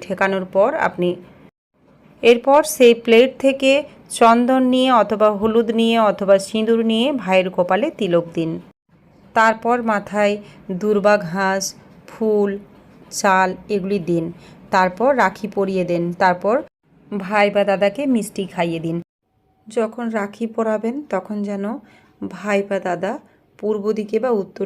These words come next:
দিকে মুখ করে বসে। সব শেষে ঈশ্বরের কাছে ভাইদের মঙ্গল প্রার্থনা করুন। এরপর জেনে নিব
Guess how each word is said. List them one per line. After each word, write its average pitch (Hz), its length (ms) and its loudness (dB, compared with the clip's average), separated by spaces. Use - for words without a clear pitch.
দিকে 196 280 -6
মুখ 208 260 -4
করে 180 180 -6
বসে। 175 400 -6
সব 226 320 -6
শেষে 226 520 -2
ঈশ্বরের 208 560 -6
কাছে 202 340 -6
ভাইদের 196 540 -2
মঙ্গল 190 440 -6
প্রার্থনা 175 480 -10
করুন। 170 340 -8
এরপর 262 420 4
জেনে 247 280 2
নিব 247 160 0